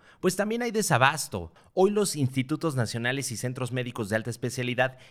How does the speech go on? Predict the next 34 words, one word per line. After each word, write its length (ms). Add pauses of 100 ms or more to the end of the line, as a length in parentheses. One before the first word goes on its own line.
están 280
adjudicando 600
de 100
forma 320
directa 540
compras 420
emergentes 580 (200)
para 180
poder 200
sobrevivir. 580 (180)
Por 100
ejemplo, 440
el 160
iner, 400
Instituto 580
Nacional 400
de 60
Enfermedades 680
Respiratorias, 840 (180)
señala 540
que 180
la 160
unops 460
no 200
ha 60
soltado 480
el 80
medicamento 640
porque 320
no 320
hay 140
licitación 680
de 80
distribución 800